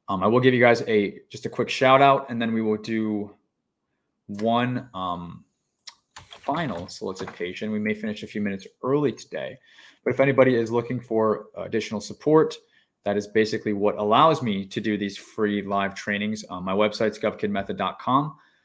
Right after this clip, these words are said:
I have a free training there. I have a couple of resources, including our bidding bundle, which I highly, highly recommend, um, if you are looking to invest in your business. And then if you're just looking to kind of, you know, go all in and you want direct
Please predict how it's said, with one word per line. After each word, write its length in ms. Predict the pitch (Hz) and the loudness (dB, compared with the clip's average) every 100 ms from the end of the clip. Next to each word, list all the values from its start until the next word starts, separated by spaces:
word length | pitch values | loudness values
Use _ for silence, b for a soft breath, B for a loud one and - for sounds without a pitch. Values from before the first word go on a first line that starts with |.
| b _ | b _
I 60 | 104 | -6
have 120 | 98 | -6
a 40 | |
free 180 | 95 131 | -2 -2
training 420 | 131 - 135 139 | 0 2 2 2
there. 380 | 123 123 127 - | 2 2 0 -4
I 140 | 104 101 | -4 -2
have 160 | 104 | -2
a 60 | 104 | -2
couple 280 | 113 98 95 | -4 -4 -4
of 80 | |
resources, 760 | 107 120 120 110 107 113 107 - b b b | -2 -4 0 -2 -2 -4 -4 -10 b b b
including 340 | 110 113 104 | -10 -4 -2
our 80 | 95 | 0
bidding 300 | 92 135 143 | 4 4 4
bundle, 460 | 127 127 131 135 - _ _ - | 4 4 2 0 -8 _ _ -6
which 180 | 104 | -2
I 160 | 98 92 | 0 -2
highly, 400 | - - 127 123 | -2 -2 0 0
highly 320 | 113 127 123 | 0 0 0
recommend, 560 | 110 110 107 98 98 104 _ _ _ _ - | -2 -2 0 0 -2 -4 _ _ _ _ -8
um, 320 | 87 87 82 101 | -6 -4 -8 -10
if 100 | 117 | -2
you 80 | |
are 120 | 110 104 | 2 2
looking 200 | 110 107 | 0 -4
to 100 | 110 | -4
invest 320 | 98 98 - | -2 -2 -2
in 40 | |
your 100 | 101 | -4
business. 340 | 98 95 95 - | -2 -4 -4 -6
And 100 | 104 | -2
then 100 | 123 | 0
if 120 | 123 | 2
you're 140 | 113 | 0
just 220 | 107 107 - | -2 -6 -2
looking 300 | 117 117 110 | -2 -2 -6
to 320 | - 104 101 b b b | -2 -2 -4 b b b
kind 220 | - 113 | 0 0
of, 120 | 101 98 _ _ _ - | 0 -6 _ _ _ -8
you 100 | 98 | -6
know, 80 | 98 | -2
go 240 | 110 110 - | 2 2 4
all 300 | 120 135 120 | 6 6 6
in 160 | 131 | 2
and 100 | 117 | 2
you 100 | 110 | 0
want 320 | 107 110 98 | 0 0 -2
direct 280 | 104 113 - | -2 -2 -2